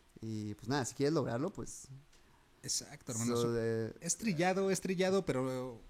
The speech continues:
Speaker 2: es la frase de todos.
Speaker 1: Tienes que
Speaker 2: Es chingar.
Speaker 1: chingarle, güey. A
Speaker 2: Es
Speaker 1: huevo,
Speaker 2: chingar.
Speaker 1: cabrón, con eso cerramos, güey.
Speaker 2: Uf.
Speaker 1: Tienes que chingarle, güey.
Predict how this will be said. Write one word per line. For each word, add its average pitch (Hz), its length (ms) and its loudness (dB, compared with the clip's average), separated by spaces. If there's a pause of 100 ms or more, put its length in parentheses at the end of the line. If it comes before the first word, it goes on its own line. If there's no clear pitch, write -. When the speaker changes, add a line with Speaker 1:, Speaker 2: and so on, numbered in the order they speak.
Speaker 2:
es 147 120 -6
la 170 100 -2
frase 160 320 0
de 120 120 -2
todos. 131 280 -6
Speaker 1:
Tienes 220 160 -8
que - 60 -2
Speaker 2:
Es 120 100 -2
chingar. 117 320 -2
Speaker 1:
chingarle, - 220 -16
güey. - 220 -14 (480)
A 143 140 0
Speaker 2:
Es 151 60 4
Speaker 1:
huevo, 208 460 12
Speaker 2:
chingar. 196 60 8
Speaker 1:
cabrón, 170 460 10
con 185 180 8
eso 226 200 8
cerramos, 190 540 8
güey. 131 220 0 (140)
Speaker 2:
Uf. 139 200 0
Speaker 1:
Tienes - 160 -4
que - 80 -14
chingarle, 165 540 0
güey. 107 280 -6